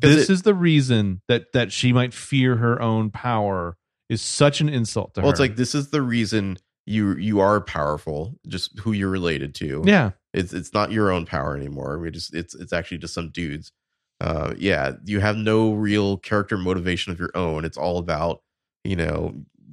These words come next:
Speaker 1: who you're related to this time.
Speaker 2: I mean, people who have to develop, like, chosen families, it's great that you can find those folks, but it's because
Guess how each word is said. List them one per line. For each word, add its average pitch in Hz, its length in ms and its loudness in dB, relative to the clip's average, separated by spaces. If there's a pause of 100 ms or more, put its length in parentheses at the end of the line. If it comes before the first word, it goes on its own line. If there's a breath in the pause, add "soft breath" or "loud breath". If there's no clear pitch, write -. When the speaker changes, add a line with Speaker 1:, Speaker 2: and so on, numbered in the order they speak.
(140)
Speaker 1:
who 113 180 -2
you're 98 180 0
related 85 440 -2
to 82 160 -6
this 82 220 -8
time. 80 320 -8 (2750)
Speaker 2:
I 196 60 6
mean, 165 240 6 (1120 soft breath)
people 247 280 4
who 220 180 6
have 151 260 4
to 139 120 2
develop, 113 520 4
like, 110 220 0 (320)
chosen 120 580 4
families, 120 720 0 (420)
it's 139 160 -4
great 151 260 2
that 180 160 -4
you 143 80 2
can 131 120 0
find 120 320 2
those 143 140 0
folks, 151 320 0
but 131 140 0
it's 123 100 -2
because 135 680 2